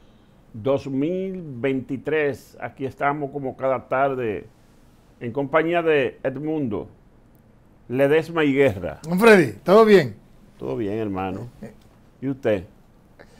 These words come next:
Speaker 2: Yo estoy un poco decepcionado.
Speaker 1: ¿Por qué?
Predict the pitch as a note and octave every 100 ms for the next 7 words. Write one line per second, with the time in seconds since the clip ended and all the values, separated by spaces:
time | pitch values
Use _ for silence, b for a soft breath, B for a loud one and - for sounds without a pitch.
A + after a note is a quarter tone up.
0 | b b - D#3 B3 D3+ - - - _
1 | _ b b b b _ _ - C#3 F3+
2 | F3 C#3+ E3 F3 D#3 E3+ C#3+ A#2 - -
3 | - A#2+ C#3+ C#3+ - C3+ A#2 - - _
4 | _ A#2+ B2+ G#2+ - A#2 C3+ C3